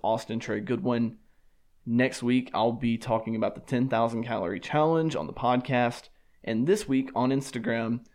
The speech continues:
I'm publishing an I G T V video about the challenge.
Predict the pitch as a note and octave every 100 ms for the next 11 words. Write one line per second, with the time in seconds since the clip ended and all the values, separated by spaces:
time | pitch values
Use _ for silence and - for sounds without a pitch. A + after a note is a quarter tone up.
0 | _ _ - A#2 B2 A#2+ - A2+ G#2+ G#2+
1 | B2 B2+ C3 B2 B2+ B2 A#2+ A#2+ A#2+ A#2
2 | A#2 G2 G#2 G2+ - - - C#3+ D3+ D3
3 | C#3+ C#3+